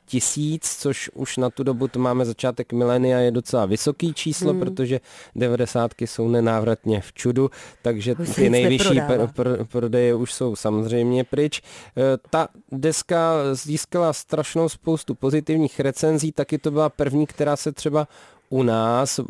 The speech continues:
Speaker 1: objevila jako oficiální nosič, jakože byla normálně nějak k dostání. Já si, eh, pamatuju, v jednom nejmenovaném obchodě, eh, na Můstku dole,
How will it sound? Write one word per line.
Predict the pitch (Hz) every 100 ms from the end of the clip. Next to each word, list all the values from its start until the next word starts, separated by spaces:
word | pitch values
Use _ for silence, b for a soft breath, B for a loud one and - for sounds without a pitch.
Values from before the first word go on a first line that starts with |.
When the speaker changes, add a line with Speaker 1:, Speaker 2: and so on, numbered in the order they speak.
| 123
Speaker 1:
objevila | 127 120 135 131 135 135 135 139 131
jako | 120 - 127
oficiální | 117 139 - 131 127 135 131
nosič, | 120 - 127
jakože | 131 135 131
byla | 135
normálně | 139 127 131 131 131
nějak | 139 139 139
k |
dostání. | 117 123 - - 139 160 139
Já | 120
si, | 135 B B B -
eh, | 117 -
pamatuju, | 127 123 123 131 127 135 131 B B
v | 113 110
jednom | 123 123 127 131
nejmenovaném | 123 127 127 127 120 127 127 131 -
obchodě, | 127 - - 123 120 127 127 127 B B -
eh, | 117 117 120
na | 80 123
Můstku | 123 131 - - 143
dole, | 127 131 123 127 131 127